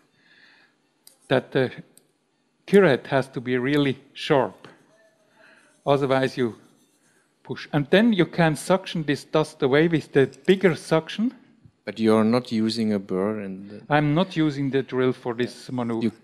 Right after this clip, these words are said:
Speaker 1: In tympanoplasty, when I do a tympanoplasty and a canalplasty and I have the drill on my field, I use the drill. But for mic-, microsurgery on the ossicles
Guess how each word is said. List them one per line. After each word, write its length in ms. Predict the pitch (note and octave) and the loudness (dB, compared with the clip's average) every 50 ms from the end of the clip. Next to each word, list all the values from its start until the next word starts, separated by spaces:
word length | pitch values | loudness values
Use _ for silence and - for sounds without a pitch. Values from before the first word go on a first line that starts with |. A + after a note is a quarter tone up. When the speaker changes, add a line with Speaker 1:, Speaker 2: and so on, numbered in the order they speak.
| _ _ - - - - - - - - - - | _ _ -20 -20 -20 -20 -20 -20 -20 -20 -14 -2
Speaker 1:
In 220 | - G3 G3+ A3+ G3+ | 2 4 6 6 4
tympanoplasty, 1040 | - - - A#3 B3+ B3 A#3 G3 F#3 F3+ - - D#3 D3+ D3+ - - - - B2+ B2 | 2 4 4 4 6 6 4 4 2 2 2 4 4 4 4 0 -2 -2 -2 0 2
when 160 | C#3+ D#3+ D#3+ | 2 2 4
I 140 | D#3+ D#3 D#3 | 4 4 2
do 240 | D3+ E3 D#3+ E3 | 2 4 4 4
a 40 | D3+ | 4
tympanoplasty 880 | C#3+ - - E3+ E3+ - E3+ D3 C#3+ - D3+ D3+ D#3 D#3 - - - D#3+ | 4 2 0 -2 -2 -2 -2 -4 -2 0 2 2 2 0 -2 -4 -4 -2
and 120 | C3+ A#2+ | -2 -2
a 40 | A#2+ | -2
canalplasty 840 | - - C#3+ C3+ C#3 C#3+ D3+ D3+ D3+ - C#3 C#3 C3 - - - C3 | -4 -4 -2 0 2 2 2 2 0 -2 -2 -2 -2 -2 -4 -4 -2
and 100 | B2 A#2 | -2 0
I 140 | B2 A#2+ B2 | 2 2 2
have 340 | A#2 - C#3 D3+ E3 - - | 2 2 2 2 0 0 0
the 120 | D3 B2+ | -2 0
drill 320 | A2+ B2 C#3 D#3+ D3+ D3 C#3 | 0 2 2 4 4 4 2
on 160 | C3 B2+ B2+ | 0 0 0
my 160 | B2 A#2+ A#2 | 0 0 0
field, 320 | - - - D3 D3+ F3 - - - - - - - - - - | -2 -2 -2 0 0 -2 -4 -8 -20 -20 -20 -20 -20 -16 -4 0
I 80 | C#3+ D3 | 2 4
use 320 | D3 D3+ D#3+ E3 D#3 - | 6 6 6 4 2 2
the 100 | - C3 | 0 0
drill. 400 | A2+ A#2 A#2+ A#2 A2 G#2 G2+ F2+ - - _ _ _ _ | 0 2 2 2 2 2 0 -2 -8 -14 _ _ _ _
But 260 | - C3+ C3 - - - - _ _ _ _ _ _ _ _ | 0 0 0 -2 -6 -20 -20 _ _ _ _ _ _ _ _
for 260 | - D3+ D3+ D3+ D3 - - - - | 2 4 4 4 2 -2 -8 -2 0
mic-, 260 | D#3+ G3+ F#3+ - - | 0 0 0 -2 -2
microsurgery 880 | - D3 E3+ F#3 F#3 - - E3 - - E3 D#3+ D3+ D3+ D#3+ D#3+ D#3+ | 2 2 2 2 0 -4 -8 -6 -2 0 0 0 0 -2 -2 -2 -2
on 100 | D3 C3+ | -2 -4
the 80 | C3 - | -4 -2
ossicles 600 | C3 C#3 D3 - - E3+ - - F#3+ F#3+ - - | -2 -2 -2 -2 -4 -4 0 2 0 0 0 -4